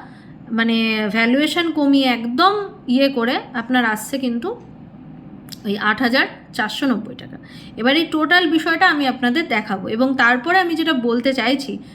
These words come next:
সেটা আপনাদের আমি বলবো। তো আমি যদি, এইটা হচ্ছে ওনার পলিসি কপি, ঠিক আছে, যেটা শ্রীরাম থেকে ওনাকে না জানিয়ে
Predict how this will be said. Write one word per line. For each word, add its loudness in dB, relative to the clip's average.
সেটা 2
আপনাদের 0
আমি 0
বলবো। 0
তো -6
আমি 4
যদি, 4
এইটা 2
হচ্ছে 0
ওনার 2
পলিসি -4
কপি, -4
ঠিক -12
আছে, -8
যেটা -4
শ্রীরাম -2
থেকে -4
ওনাকে -2
না 0
জানিয়ে -2